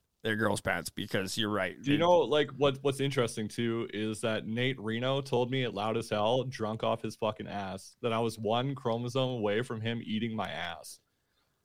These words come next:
Speaker 1: Yeah, that's
Speaker 2: Imagine
Speaker 1: not a
Speaker 2: walking
Speaker 1: surprise.
Speaker 2: into a dark field to meet Nate Reno <laughs> saying that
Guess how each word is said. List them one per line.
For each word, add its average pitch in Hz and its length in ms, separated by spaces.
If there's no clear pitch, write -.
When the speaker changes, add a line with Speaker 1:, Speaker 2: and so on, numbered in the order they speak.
Speaker 1:
Yeah, 196 200
that's 202 140
Speaker 2:
Imagine 175 160
Speaker 1:
not 208 200
a 208 40
Speaker 2:
walking 123 320
Speaker 1:
surprise. 208 40
Speaker 2:
into 208 240
a 143 80
dark 143 380
field 120 600
to 147 100
meet 135 300
Nate 127 420
Reno 120 540
<laughs> - 300
saying 165 540
that 131 260